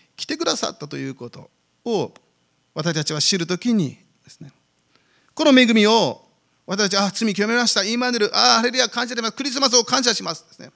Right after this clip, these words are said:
もちろんそれが恵みの原点でありますけれども、その恵みを携えて、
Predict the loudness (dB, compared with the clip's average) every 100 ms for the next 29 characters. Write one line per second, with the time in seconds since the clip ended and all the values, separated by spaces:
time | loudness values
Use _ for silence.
0 | _ _ _ _ _ _ _ _ _ -6
1 | -4 0 2 2 2 2 2 0 -4 -2
2 | -2 -2 -2 -2 -4 -4 -4 -6 -8 -6
3 | -4 -4 -2 -2 -4 _ _ -8 -4 0
4 | 0 0 0 0 -2 -6 -4 -4 -4 -6
5 | -6 -6 -6